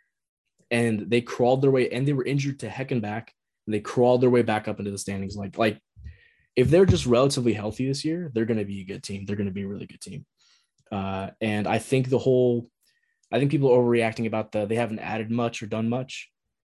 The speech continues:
It's not gonna affect the regular season. That's gonna, that's something that affects them in the postseason, that they haven't added much, right?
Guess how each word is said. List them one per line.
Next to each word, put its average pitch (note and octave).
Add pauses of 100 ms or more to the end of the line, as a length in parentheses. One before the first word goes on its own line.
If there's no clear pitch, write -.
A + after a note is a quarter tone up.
(720)
It's -
not D#3+
gonna C#3+
affect C#3
the G2
regular G2+
season. G2
That's C3+
gonna, C#3+
that's C3
something C3+
that A2+
affects -
them A2+
in G2+
the G2+
postseason, A2+ (100)
that G#2
they G#2
haven't G#2+
added F#2
much, -
right? G2